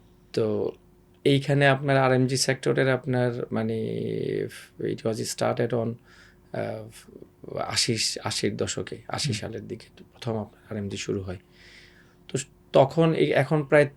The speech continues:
Speaker 1: থার্ড জেনারেশন আপনার এই বিজনেসের সাথে আপনার, আহ, ইনভলভ হয়েছে। এটা, এটা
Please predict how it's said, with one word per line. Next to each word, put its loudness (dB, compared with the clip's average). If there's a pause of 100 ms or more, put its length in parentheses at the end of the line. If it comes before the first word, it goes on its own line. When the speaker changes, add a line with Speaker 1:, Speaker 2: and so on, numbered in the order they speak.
(320)
Speaker 1:
থার্ড 4
জেনারেশন 6
আপনার -4 (280)
এই 2
বিজনেসের 0
সাথে -2
আপনার, -6 (680)
আহ, -10
ইনভলভ 2
হয়েছে। -4 (1600)
এটা, 4
এটা 2